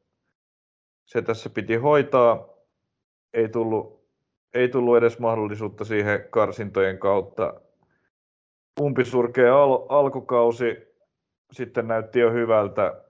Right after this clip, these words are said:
mut lopulta sitten, sitten nämä kolme, kolme viimeistä peliä, joista, joista, joista napsahti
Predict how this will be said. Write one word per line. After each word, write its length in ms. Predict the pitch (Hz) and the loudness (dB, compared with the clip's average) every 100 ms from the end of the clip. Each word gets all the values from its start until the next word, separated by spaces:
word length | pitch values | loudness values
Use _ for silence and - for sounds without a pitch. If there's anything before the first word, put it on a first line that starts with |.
| _ _ | _ _
mut 220 | 104 107 107 | -14 -10 -6
lopulta 440 | 101 101 95 98 | -8 -8 -6 -6
sitten, 380 | 101 92 92 - - _ _ - _ _ _ _ | -6 -4 -2 -2 -6 _ _ -20 _ _ _ _
sitten 340 | 110 110 120 | -8 -2 0
nämä 140 | 117 | 0
kolme, 440 | 113 117 110 107 107 - - | 2 2 2 0 -6 -12 -2
kolme 380 | 120 113 110 107 | 0 2 0 -4
viimeistä 440 | 110 107 101 104 | -6 -8 -10 -10
peliä, 400 | - 101 101 98 | -2 0 2 2
joista, 460 | 98 98 - 92 - - _ _ _ | 2 0 -2 -4 -4 -12 _ _ _
joista, 360 | 110 98 98 - - _ | -4 -4 -4 -12 -20 _
joista 360 | 98 98 98 98 - | -8 -6 -4 -8 -8
napsahti 640 | 101 101 - 101 98 95 | -6 -6 -2 -4 -2 -6